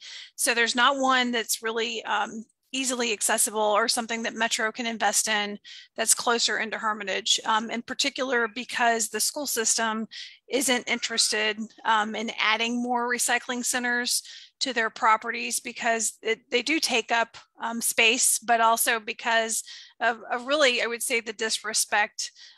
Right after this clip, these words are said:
um, that a lot of people, um, have had towards the existing recycling centers. For instance, um, leaving materials behind whenever bins are overflowing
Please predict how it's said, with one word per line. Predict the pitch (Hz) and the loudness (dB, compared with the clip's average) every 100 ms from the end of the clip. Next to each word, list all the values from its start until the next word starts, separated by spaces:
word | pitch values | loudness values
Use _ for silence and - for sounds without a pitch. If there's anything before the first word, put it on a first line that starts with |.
| - | -4
um, | 220 214 214 | 0 0 -2
that | 226 233 | -2 -2
a | |
lot | 214 214 220 220 - | 0 6 6 6 2
of | 254 - | -8 -8
people, | - 247 - 269 254 240 233 - | -12 -14 -8 -2 0 0 -2 -6
um, | - 214 208 202 | -2 0 -2 -2
have | 220 | -2
had | - 226 226 240 247 - - | 0 0 2 2 0 -6 -14
towards | - 254 240 226 | -6 -2 -2 -2
the | 247 | -6
existing | 220 214 240 233 294 277 | -8 -4 0 0 0 -2
recycling | 262 262 269 - 269 | -2 0 0 0 -4
centers. | 262 277 269 269 - - - - _ | 0 2 2 2 0 -4 -10 -18 _
For | 254 | -2
instance, | 240 240 - 240 240 - - | -2 0 -2 -2 -2 -4 2
um, | 226 214 214 208 _ - | 2 2 -2 -10 _ -14
leaving | 262 277 277 262 240 | -6 0 2 2 2
materials | 247 - 254 254 240 240 | 0 0 2 2 0 0
behind | - 220 240 240 247 254 240 | -4 -4 -2 0 0 -2 -4
whenever | 233 233 226 | -4 -2 -4
bins | 208 226 233 240 - | -2 0 0 -2 0
are | - 233 240 | 2 4 4
overflowing | 262 269 - 262 262 269 277 | 2 0 0 2 4 4 0